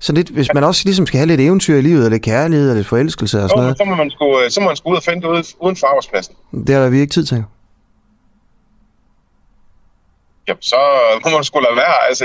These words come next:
Speaker 2: nej, jeg synes, det er noget råd.
Speaker 1: Okay.
Speaker 2: Det synes jeg, det er.
Speaker 1: Og
Speaker 2: Øh,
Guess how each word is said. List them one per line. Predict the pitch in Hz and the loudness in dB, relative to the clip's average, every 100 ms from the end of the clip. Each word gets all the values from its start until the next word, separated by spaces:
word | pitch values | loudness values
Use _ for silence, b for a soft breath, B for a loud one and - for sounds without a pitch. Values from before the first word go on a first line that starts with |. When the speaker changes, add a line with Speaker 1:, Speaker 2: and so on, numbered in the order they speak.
| 120 | -2
Speaker 2:
nej, | 127 | -2
jeg | 127 | -2
synes, | - 160 | -6 -2
det | 147 | -2
er | 170 151 | -2 -2
noget | 147 | 0
råd. | 202 - - _ _ - | -2 -4 -14 _ _ -10
Speaker 1:
Okay. | - 123 131 - _ _ _ _ | -6 -6 -8 -12 _ _ _ _
Speaker 2:
Det | - | -6
synes | 180 170 | -4 -2
jeg, | 139 | 0
det | 135 | 0
er. | 180 _ - | -2 _ -2
Speaker 1:
Og | |
Speaker 2:
Øh, | 123 | 0